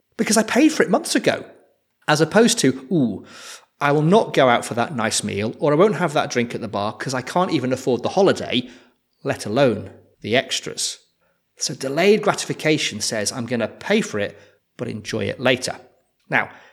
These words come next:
it doesn't work in every situation. I'm not entirely convinced my wife would appreciate it if I gave her a little cube in the shape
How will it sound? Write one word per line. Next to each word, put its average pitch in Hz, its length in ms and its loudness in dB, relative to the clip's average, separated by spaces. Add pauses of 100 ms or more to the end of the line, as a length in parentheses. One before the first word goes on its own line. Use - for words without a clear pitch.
it 131 140 -10
doesn't 165 260 0
work 151 220 4
in 143 60 0
every 143 160 2
situation. - 580 -6 (260)
I'm 131 220 0
not 196 200 2
entirely 156 420 2
convinced 127 420 -2
my 127 160 0
wife 127 280 0
would - 80 -6
appreciate - 580 -2
it - 180 -2 (460)
if - 160 -2
I 160 140 6
gave 151 300 4
her 117 380 -2 (220)
a 160 80 4
little 208 240 4
cube 131 680 2 (240)
in 139 140 -2
the 139 60 2
shape 139 440 2